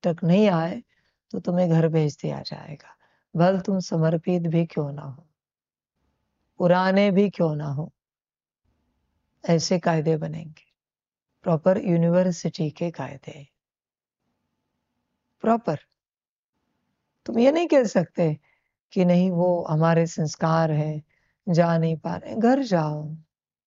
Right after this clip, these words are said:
मुझे कोई आपत्ति नहीं है, पूरा यज्ञ खाली हो गया तो भी मुझे चलेगा।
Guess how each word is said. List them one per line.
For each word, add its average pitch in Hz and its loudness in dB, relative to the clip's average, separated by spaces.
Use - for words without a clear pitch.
मुझे 185 0
कोई 247 0
आपत्ति 175 -4
नहीं 165 -10
है, 170 -14
पूरा 185 2
यज्ञ 190 2
खाली 180 2
हो 185 2
गया 190 2
तो 170 -4
भी 156 0
मुझे 165 -2
चलेगा। 165 -10